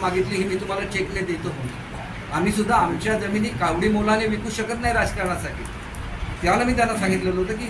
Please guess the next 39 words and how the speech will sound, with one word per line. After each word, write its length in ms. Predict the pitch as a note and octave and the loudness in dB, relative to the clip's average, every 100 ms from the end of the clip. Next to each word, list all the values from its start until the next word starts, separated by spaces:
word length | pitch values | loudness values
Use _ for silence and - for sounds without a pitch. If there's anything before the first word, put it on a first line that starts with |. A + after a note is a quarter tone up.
| - | -4
जमिनीच्या 400 | E3 F3+ G#3+ A3 | 0 2 2 0
किमती 360 | A3 F#3+ F#3 A#3+ | 0 0 0 0
पडल्या 340 | G#3+ F#3+ D#3 | 0 0 0
आहेत, 120 | E3+ - | -2 -4
आम्ही 220 | D#3 F3 | -4 0
आमच्या 260 | G#3+ G#3+ A#3+ | 0 0 0
वाडवडिलांच्या 600 | G#3 F#3+ G#3+ A3 A3+ A#3 | 2 2 2 0 -2 -2
जमिनी 320 | G3+ F#3+ A3+ | -2 -2 0
विकून 300 | A#3+ A#3 B3 A#3 - - F3+ | -2 -2 -4 -6 -8 -6 -2
राजकारण 360 | F3+ - F3 | -2 0 -2
करतो. 360 | E3 D3 B2 - - - - - - | -2 -4 -6 -6 -8 -8 -10 -10 -4
तुम्ही 160 | E3+ G#3+ | 0 2
मला 240 | A3+ G#3+ | 2 2
काही 260 | G#3+ G#3+ G#3+ | 2 2 2
वेळ 340 | F3+ F3+ A3 | 2 4 4
द्या, 380 | G3 D3+ D#3 - - - - - F#3+ | 2 -2 2 2 2 0 -4 -4 -2
मी 80 | |
ते 200 | B3 B3 | 0 0
पैसे 300 | B3 A#3 G#3+ | 0 0 0
भरतो 340 | B3+ G#3 - B3 | 0 2 2 0
म्हणून. 240 | A3+ D3 A#2+ - - - - | -2 -2 -6 -8 -8 -6 -2
पैसे 220 | D#3+ G3 | 2 4
भरायचं 320 | A3 A3 A3+ | 4 2 2
लेखी 260 | A3 F3 A#3+ | 0 0 0
पत्र 280 | A3+ A3+ A#3+ | -2 -2 -2
मी 120 | B3 | 0
दिलेलं 340 | A3+ A3 G3+ | 2 2 2
आहे 400 | F#3 - - - - - - D3+ | 0 -2 -4 -8 -8 -8 -6 0
आणि 160 | F#3 B3 | 2 2
पक्षाला 420 | - - A3+ A#3 | 0 0 2 2
पैसे 300 | A3+ G3+ A3+ | 2 2 4
लागतात 280 | A3 A3+ A3 | 2 2 0
इथपर्यंत 360 | A3 A3+ A3+ | 0 -2 0
मी 100 | A3+ | 0
समजू 280 | G#3+ F#3+ F#3+ | 0 0 -2
शकतो, 300 | F#3 E3 D#3+ F#3 - - - F#3+ | -2 -4 -4 -6 -6 -6 -4 0
परंतु 260 | G#3 A3 | 0 2
जिंकल्यानंतर 720 | A3 G3 F#3+ A#3 A3+ G#3+ A#3 | 0 0 2 4 4 4 2
सुद्धा 280 | - F#3+ G2+ | 0 -2 -2